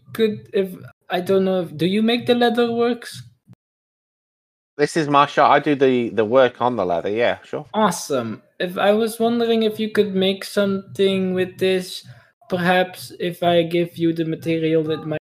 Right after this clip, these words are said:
Speaker 1: be cheaper, 'cause I'm not great on money, but, um, if you could make something better than this, and I'm pointing at my current leather armor.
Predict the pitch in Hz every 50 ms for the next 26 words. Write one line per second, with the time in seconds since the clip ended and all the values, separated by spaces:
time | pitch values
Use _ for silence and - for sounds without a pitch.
0 | _ _ 165 151 147 151 - - 156 156 156 151 - - 160 156 160 156 - _
1 | _ - 147 135 131 127 123 120 117 117 117 - - - _ _ _ _ _ _
2 | _ _ _ _ _ _ _ _ _ - 143 165 214 262 285 269 220 196 - 262
3 | 277 294 285 247 220 208 214 240 269 262 240 226 226 226 220 - _ _ - -
4 | 175 208 233 247 247 240 - - - _ _ _ - 196 202 208 208 208 208 202
5 | 185 - _ _ 202 202 202 220 226 220 226 226 202 214 214 220 214 214 - -
6 | 220 214 214 214 208 196 175 190 202 208 208 220 202 196 196 190 185 175 190 208
7 | 240 247 - - 175 160 151 147 147 143 - - 156 151 143 147 156 127 107 135
8 | 131 123 123 127 123 - - - 147 143 139 139 143 139 - - - - - -
9 | 151 147 147 147 147 147 147 147 147 143 127 - - _ _ _ _ _ _ _
10 | _ _ - 147 151 160 175 180 175 180 180 180 185 185 185 190